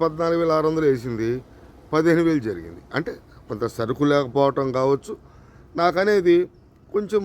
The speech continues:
మూమెంట్ పర్లేదు, నిన్న సరుకు లేకపోవటం వల్ల ఇట్లా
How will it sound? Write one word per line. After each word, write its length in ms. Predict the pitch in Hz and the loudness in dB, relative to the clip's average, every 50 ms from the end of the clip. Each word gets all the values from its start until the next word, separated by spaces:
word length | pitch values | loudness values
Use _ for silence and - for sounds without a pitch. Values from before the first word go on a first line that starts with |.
| 196 | 2
మూమెంట్ 380 | 196 208 208 208 202 185 - 196 190 185 185 180 180 180 175 170 160 156 143 - - - - - - _ - - | 2 2 4 4 2 4 4 2 4 4 4 4 2 0 -2 -4 -8 -12 -14 -20 -20 -20 -20 -20 -20 _ -6 -4
పర్లేదు, 420 | 123 131 156 170 175 170 185 214 226 190 131 110 92 - - - - 95 | -2 0 0 2 2 2 0 0 -2 -2 -4 -4 -6 -10 -14 -14 -10 -8
నిన్న 160 | 101 113 131 143 123 127 | -6 -6 -6 -6 -4 -4
సరుకు 240 | 120 120 120 147 143 143 | -4 -4 -4 -4 -2 0
లేకపోవటం 400 | 139 139 131 135 135 127 139 135 131 | 0 0 0 -2 -2 -2 -2 -2 0
వల్ల 160 | 123 123 131 135 131 117 - - - - - - - - - - _ - - _ - 104 | 0 0 0 0 0 -2 -4 -6 -16 -20 -20 -20 -20 -20 -20 -20 _ -20 -20 _ -12 -8
ఇట్లా 160 | 95 131 | -4 -2